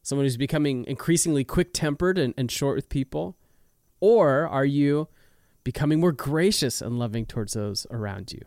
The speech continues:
In actually increasing your margin and capacity for God to do things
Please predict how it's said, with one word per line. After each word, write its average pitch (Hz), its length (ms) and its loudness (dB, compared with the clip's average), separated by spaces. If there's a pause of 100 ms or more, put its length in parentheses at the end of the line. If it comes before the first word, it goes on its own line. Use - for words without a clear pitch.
(840)
In 190 200 4
actually 175 380 0
increasing 160 680 2
your 139 180 2
margin 131 600 2
and 117 100 -4
capacity 127 600 -2
for 113 180 -8
God 110 260 -4
to 110 100 -10
do 107 220 -4
things 104 440 -6